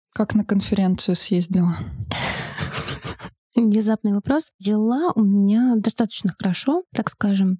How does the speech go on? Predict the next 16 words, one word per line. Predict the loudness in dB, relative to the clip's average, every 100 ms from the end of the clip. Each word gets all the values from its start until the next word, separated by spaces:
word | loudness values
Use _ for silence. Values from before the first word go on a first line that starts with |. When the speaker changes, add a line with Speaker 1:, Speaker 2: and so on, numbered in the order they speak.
| 0
Speaker 2:
балансирую | 2 2 0 0 2 2 2 4
на | 2 2 2 2
работа-отдых, | 2 2 0 0 0 0 0 -4
попытках | -4 -2 -2 -4 -10 -14
соблюсти | -8 -6 -2 -4 -2 0
этот | 2
баланс. | 2 2 0 -2 -4
На | -2
конференцию | 0 0 2 2 0 -4
съездила | -4 -2 -2 0 -2
здорово, | 0 2 2 2 0
получила | 0 0 0 2 2
новый | 4 2
опыт | 2 0 0
ведения | 0 2 2 2
процесс-групп | 0 -2 0 -2 0 0